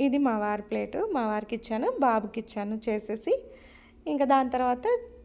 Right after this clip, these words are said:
చికెన్ ఫ్రై చేశారు మా వారు, అది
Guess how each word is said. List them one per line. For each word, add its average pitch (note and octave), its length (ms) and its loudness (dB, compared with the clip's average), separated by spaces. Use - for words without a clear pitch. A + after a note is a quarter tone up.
చికెన్ C#4+ 320 2
ఫ్రై A3+ 160 4
చేశారు G#3+ 440 0
మా G#3 80 -2
వారు, G#3 260 4
అది A3+ 140 0